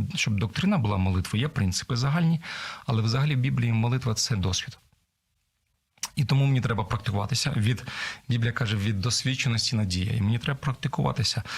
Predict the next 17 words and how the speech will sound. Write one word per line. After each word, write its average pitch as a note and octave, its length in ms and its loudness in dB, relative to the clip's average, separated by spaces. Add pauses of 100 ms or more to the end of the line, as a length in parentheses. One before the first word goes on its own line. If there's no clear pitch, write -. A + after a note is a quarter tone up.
(120)
Хтось - 240 -2
казав C3 180 0
так, - 160 -4
щоб, B2+ 180 0 (280)
щоби, B2 320 2 (300)
м, A2+ 260 4
щоби, A#2 420 2 (800)
а, A#2 420 0
багато B2 440 0
підтягуватися, C3+ 800 0
треба A2+ 280 0
багато B2 300 0
підтягуватися. F#2 800 -2 (1300)
Щоби A#2 360 2
навчитись B2 480 0
молитися, C3 400 2
треба, A#2+ 480 0